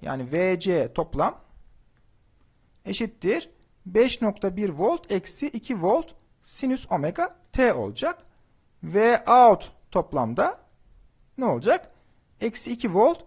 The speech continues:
sinüs omega t olacak formüllerimize göre. Bakalım V C'ye. Şimdi V C neymiş? Nereden başlayacak bu arkadaş? Beş nokta birden başlayacak. Başlasın beş nokta birden.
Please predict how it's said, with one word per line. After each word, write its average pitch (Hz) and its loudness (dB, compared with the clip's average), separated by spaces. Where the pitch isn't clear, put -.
sinüs - -2
omega 190 -2
t 262 0
olacak 113 -2
formüllerimize 113 -6
göre. - -16
Bakalım 381 2
V 330 0
C'ye. 226 0
Şimdi 294 -8
V 302 2
C 339 -2
neymiş? 349 -4
Nereden 220 0
başlayacak - -6
bu 151 -2
arkadaş? 190 -8
Beş 185 -6
nokta 156 -10
birden 139 -8
başlayacak. - -10
Başlasın 202 -6
beş 120 -12
nokta - -16
birden. 254 -14